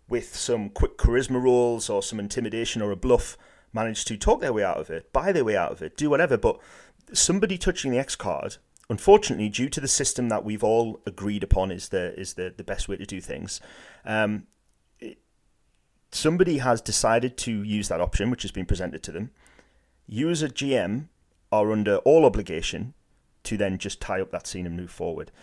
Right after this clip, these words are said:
And you're absolutely right. I mean, how many times does that have to happen before you go, I'm not sure if I can run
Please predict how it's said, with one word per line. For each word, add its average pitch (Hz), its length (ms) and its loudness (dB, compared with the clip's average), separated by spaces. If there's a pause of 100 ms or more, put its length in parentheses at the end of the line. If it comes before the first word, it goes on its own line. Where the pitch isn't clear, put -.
(180)
And 104 240 -2
you're 120 160 2
absolutely 107 360 0
right. 110 200 2
I 104 80 -2
mean, 107 140 0
how 123 120 4
many 131 120 2
times 104 240 -2
does 101 100 0
that 87 60 -8
have 113 140 -4
to 101 60 -8
happen 95 220 -6
before 92 260 -4
you 92 100 -8
go, 85 360 -4 (320)
I'm 196 180 -4
not - 180 -6
sure 92 300 -2
if 87 80 -6
I 90 140 0
can 90 260 -6
run 98 380 0